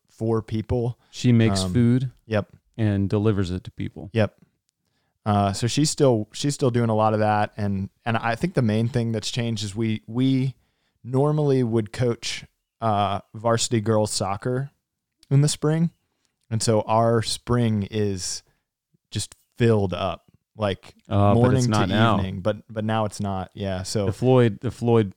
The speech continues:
Speaker 2: County Buffaloes.
Speaker 1: Yeah, the Lady Buffs.
Speaker 2: Lady Buffs,
Speaker 1: I don't
Speaker 2: undefe-, undefeated this year.
Speaker 1: <laughs> Well, you know, it is, it's, it's sad. It's really sad that, that our, our senior girls aren't getting to play.
Speaker 2: Yeah.
Speaker 1: Uh,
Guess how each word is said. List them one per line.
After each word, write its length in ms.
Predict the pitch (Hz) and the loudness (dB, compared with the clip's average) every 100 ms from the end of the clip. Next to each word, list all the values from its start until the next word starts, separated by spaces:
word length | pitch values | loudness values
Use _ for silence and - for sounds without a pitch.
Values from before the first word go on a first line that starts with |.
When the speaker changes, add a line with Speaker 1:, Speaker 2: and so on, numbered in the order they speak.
| - | -8
Speaker 2:
County 260 | - 117 107 | 0 2 4
Buffaloes. 720 | 117 113 123 113 90 - - | 4 2 2 2 2 -4 -2
Speaker 1:
Yeah, 140 | 139 | 0
the 100 | 113 | 2
Lady 240 | 113 139 143 | 4 4 2
Buffs. 540 | 104 92 - - - - | 0 -2 -4 -8 -10 -4
Speaker 2:
Lady 180 | 120 131 | 2 2
Buffs, 400 | 127 131 123 - | 4 2 2 2
Speaker 1:
I 80 | 131 | 4
don't 80 | 135 | 4
Speaker 2:
undefe-, 120 | - | 2
undefeated 500 | 135 143 - 156 160 | 0 0 0 0 0
this 180 | 113 - | -2 -2
year. 200 | 95 85 | -4 -2
Speaker 1:
<laughs> 40 | |
Well, 140 | 123 135 - - 160 139 147 | 2 2 2 0 -2 -2 0
you 140 | 160 | 2
know, 280 | 160 180 156 - - - _ _ _ _ - | 4 4 2 -4 -20 -20 _ _ _ _ 0
it 120 | 151 | 4
is, 240 | 156 139 - | 4 2 0
it's, 220 | 131 - - - | -2 -2 -6 0
it's 180 | 151 151 | 0 0
sad. 480 | - 151 131 143 147 | 0 4 4 4 2
It's 160 | 135 | -2
really 340 | 120 135 151 151 | 2 4 6 4
sad 540 | - 120 123 139 135 - _ _ | 2 2 2 0 -4 -12 _ _
that, 260 | 123 120 110 - 110 | 2 2 2 -2 -2
that 240 | 110 107 | 0 2
our, 440 | 110 107 104 104 - - | 2 2 2 -2 -6 -2
our 120 | 110 | 0
senior 300 | - 117 113 | 0 0 0
girls 300 | 110 110 107 | 2 2 2
aren't 160 | 107 | -2
getting 200 | 110 - | -4 -2
to 80 | 104 | -4
play. 380 | - 104 101 101 | -2 0 2 2
Speaker 2:
Yeah. 220 | 107 90 | 0 0
Speaker 1:
Uh, 120 | 104 | 0